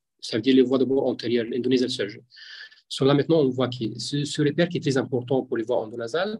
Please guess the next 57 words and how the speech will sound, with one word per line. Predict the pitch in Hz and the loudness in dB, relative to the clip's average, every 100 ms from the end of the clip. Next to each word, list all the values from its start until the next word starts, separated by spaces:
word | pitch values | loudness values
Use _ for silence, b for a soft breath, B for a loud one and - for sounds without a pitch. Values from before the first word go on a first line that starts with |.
| _ | _
ça | - | -18
veut | 110 107 | -14 -6
dire | 131 165 - _ _ _ _ | -4 -6 -12 _ _ _ _
le | 117 | -4
nerf | 113 107 - | -2 -2 0
vidian, | 110 110 135 214 B B B B _ | 2 6 6 6 B B B B _
la | 120 | 2
carotide | 117 113 - 117 | 4 4 6 6
interne | 110 123 117 | 6 4 4
aussi, | 107 - - 127 117 - _ _ | 2 -4 -4 -4 -4 -6 _ _
qui | - | -12
commence | - 107 107 | -2 0 0
par | 110 | 2
le | 107 | 2
foramen | - 113 113 | 2 2 2
lacerum | 110 127 117 120 | 2 -4 0 0
et | - | 0
sa | 120 120 | -4 -6
partie | 110 - | -8 -8
caverneuse, | - 117 113 110 113 117 | -6 -6 -4 -2 6 6
tout | 113 | 6
ça, | - | 4
c'est | 135 123 | 4 4
important | 113 120 123 127 147 _ | 4 -2 2 0 0 _
pour | - | 2
la | 107 | 4
voie | 107 | 6
endonasale | 110 110 117 117 110 | 6 4 2 4 2
aussi. | 110 190 214 b b - | 2 -2 -4 b b 2
Et | |
on | 135 143 | 6 8
a | 135 | 8
aussi | 120 - 143 151 | 6 -2 -4 -6
le | 127 | -10
trompe | - 123 | 2 4
de | 120 | 4
Stache | - 139 - - - _ _ _ _ | 2 2 2 0 -2 _ _ _ _
dans | - | -6
cette | 120 120 | 0 2
partie | 107 - 110 | 2 4 6
osseuse | 117 113 - 139 | 6 6 6 8
dans | 127 | 8
la, | 120 | 6
dans, | 143 160 185 135 120 117 | 6 6 4 0 -2 -2
dans | 113 117 120 120 110 113 110 113 | 0 -2 -6 -8 -8 -10 -12 -10
la | 107 | -8
pyramide | 110 107 110 | -6 -6 -4
pétreuse | - 120 190 208 - | -4 -4 -4 -4 0
et | 147 | 0
aussi | 131 - 135 | 2 2 2
une | 131 - | 2 -2
partie | - - | -8 -4
cartilagineuse | - 120 127 117 120 131 127 - | -2 0 4 4 6 6 6 0
qui | - | 0
est | |
à | 110 | 0
l'extérieur. | - - - | 0 -6 -6